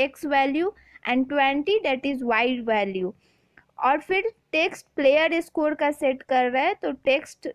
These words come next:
डिस्प्ले करेगा प्लेयर स्कोर, कॉमा, टू थर्टी, कॉमा, ट्वेंटी, मतलब ये क्या है,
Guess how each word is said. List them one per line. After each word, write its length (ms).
डिस्प्ले 540
करेगा 440
प्लेयर 440
स्कोर, 440
कॉमा, 340
टू 140
थर्टी, 460
कॉमा, 340
ट्वेंटी, 500
मतलब 480
ये 260
क्या 180
है, 180